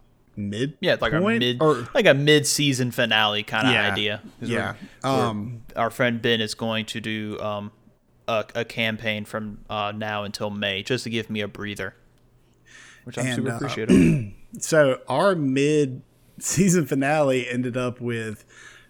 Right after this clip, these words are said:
Speaker 1: my favorite character of our group, Ben's character,
Speaker 2: God.
Speaker 1: Rogar, uh, basically think All Might and who did we say? It was, like,
Speaker 2: Oh,
Speaker 1: All
Speaker 2: it's,
Speaker 1: Might
Speaker 2: um,
Speaker 1: and Some May mixed together.
Speaker 2: it's, um, Armstrong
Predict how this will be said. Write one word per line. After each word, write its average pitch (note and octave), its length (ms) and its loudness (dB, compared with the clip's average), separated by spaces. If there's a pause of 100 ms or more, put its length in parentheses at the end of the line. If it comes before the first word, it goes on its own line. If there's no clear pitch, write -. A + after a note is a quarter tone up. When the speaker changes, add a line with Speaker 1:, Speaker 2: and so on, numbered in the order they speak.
(160)
Speaker 1:
my B2+ 400 0
favorite D#3 680 2
character C3+ 580 0
of A#2+ 180 -4
our A#2 160 -2
group, A#2+ 600 0
Ben's C#3+ 320 0
character, A2+ 380 -2
Speaker 2:
God. G2+ 220 -8
Speaker 1:
Rogar, A#2 720 0 (260)
uh, G#2+ 440 -6 (760)
basically C#3 420 0
think C3+ 500 -2
All B2 260 -2
Might C3 540 0
and A#2 680 -2 (1400)
who C#3+ 100 -2
did C3+ 140 -4
we C3+ 120 0
say? C#3 340 0
It B2+ 80 0
was, A#2+ 140 -4
like, D#3 100 6
Speaker 2:
Oh, D3 120 4
Speaker 1:
All C3+ 100 2
Speaker 2:
it's, C3 140 4
Speaker 1:
Might C#3+ 120 4
Speaker 2:
um, C3 80 2
Speaker 1:
and A2+ 80 -8
Some B2 220 -2
May A#2 120 -2
mixed A2+ 280 -6
together. A2+ 260 -4
Speaker 2:
it's, A#2 120 -2
um, B2 260 0 (160)
Armstrong B2 640 0